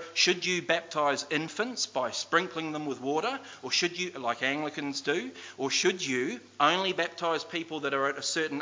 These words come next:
age and stage so that they can say what they believe on their own behalf, and you do it by immersion?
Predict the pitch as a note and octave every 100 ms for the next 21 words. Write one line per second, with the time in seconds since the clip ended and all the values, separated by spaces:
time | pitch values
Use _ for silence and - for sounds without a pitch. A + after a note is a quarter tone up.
0 | C#3 D3+ E3 E3+ - C#3 C3 - D3+ D3+
1 | D3 C#3+ B2+ C3+ C#3 E3 D#3+ C3+ D#3+ D3
2 | C#3 C3+ B2+ B2+ C#3+ C#3 C3+ C3 C3+ B2
3 | A#2+ D3 - - - - C#3+ C#3+ C3+ D3
4 | D#3+ C#3+ C#3 D3 F#3+ A#3+ -